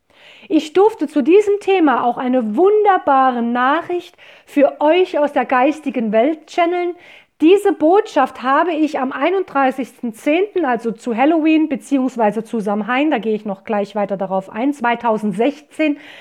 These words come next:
erchanneln dürfen. Aber nach wie vor hat diese Botschaft nichts an Kraft verloren. Nach wie vor, auch genauso wie vor zwei Jahren,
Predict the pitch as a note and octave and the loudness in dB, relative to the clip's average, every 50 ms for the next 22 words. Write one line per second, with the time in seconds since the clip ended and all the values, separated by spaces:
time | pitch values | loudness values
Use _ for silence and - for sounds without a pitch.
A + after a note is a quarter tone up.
0 | - - - - - A#3+ A#3 A#3 - - - D#4+ D#4+ D#4+ D#4+ C#4 B3+ A3+ G#3+ F#3+ | -20 -20 -18 -8 -6 -6 -6 -6 -6 -2 0 2 4 4 4 4 4 2 2 0
1 | E3 A#3 A#3 A3 G#3 F#3+ E3+ - - F#3+ F3 E3+ D3+ C#3 - _ _ _ _ _ | 2 4 4 4 4 2 0 -2 -2 -2 -2 -2 -4 -8 -12 _ _ _ _ _
2 | _ _ _ _ _ _ - - - - - - C4+ C#4 D4 C4+ C#4 D#4 F4+ G#4 | _ _ _ _ _ _ -20 -20 -20 -8 -2 0 2 4 4 4 4 2 2 0
3 | - - G4 F#4+ G4 - - G4 F#4+ E4+ A3+ G3 F#3+ - - - - _ _ - | 2 2 2 2 2 0 0 2 4 4 4 2 0 -4 -10 -20 -20 _ _ -6
4 | - C#4 - - _ - D#4+ E4+ - D#4+ D#4 C4+ - D4+ D#4+ F4 G4+ G#4 - - | -6 -6 -6 -6 _ 2 2 2 4 2 0 0 0 2 2 2 2 0 -2 -4
5 | - A3+ G3 F3 F3+ - - - - _ - - - _ _ _ _ _ _ A#3+ | -4 -2 -2 -2 -4 -8 -16 -20 -20 _ -20 -20 -20 _ _ _ _ _ _ 2
6 | B3+ D4+ G4+ A#4 A#4 - - - - - - - - D#4 F4 E4+ - - D4 D#4 | 4 6 6 6 4 0 -8 -16 -20 -20 -14 -6 -4 -2 -2 -2 -2 0 0 0
7 | D#4 D#4+ - - - - - A3 G3 G#3 F#3+ F#3+ F#3 F3+ F#3 F#3+ G3+ A#3+ C#4 E4+ | 0 0 -6 -16 -8 -4 -2 0 0 2 0 0 0 -2 -2 -2 0 2 2 2
8 | F#4+ F#4+ - - F4+ F4+ F4+ - - - F#4+ F4+ D4+ A3 G#3 C4 C#4+ - - - | 0 -2 -2 0 2 2 2 0 -2 0 2 4 4 4 2 2 0 -4 -10 -20
9 | - - - - A#3+ C4 C4+ - - C#4 B3 A#3+ C4 D4+ F#4+ G4 F#4 G4 C#4+ D#4+ | -20 -12 -4 0 0 0 0 -2 -4 -2 0 0 2 2 4 4 4 4 4 2
10 | D#4 D#4 D#4 C#4 C#4 - B3 C4+ C4 C4 C4+ C4 C#4 D4+ D4+ C4 A#3 G3+ | 2 2 0 -2 -2 -2 -2 0 0 2 2 2 2 2 2 0 -2 -4